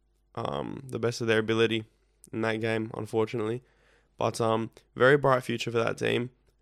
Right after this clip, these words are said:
Um, if they continue to grow in an upwards trend, they can reach crazy heights over the next few seasons. Um, look, LeBron winning M V P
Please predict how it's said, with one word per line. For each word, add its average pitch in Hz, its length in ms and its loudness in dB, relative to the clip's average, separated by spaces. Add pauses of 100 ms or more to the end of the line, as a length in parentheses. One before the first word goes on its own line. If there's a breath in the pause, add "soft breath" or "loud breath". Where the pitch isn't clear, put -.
(260)
Um, 117 580 -2
if 113 120 -8
they 117 100 2
continue 120 640 -2 (800)
to 127 100 -12
grow 117 300 2
in 117 80 2
an 113 100 -2
upwards 113 360 -4
trend, 113 420 2 (640 soft breath)
they 117 160 4
can 117 180 -2
reach 117 500 0 (680)
crazy 113 380 2
heights 110 440 -2
over 110 100 -8
the 110 120 -2
next - 400 -8 (480)
few 113 180 -8
seasons. 110 640 -4 (920)
Um, 113 680 4 (1300)
look, 120 240 2
LeBron 117 380 2
winning 123 220 0
M 113 100 0
V 113 100 0
P 117 340 0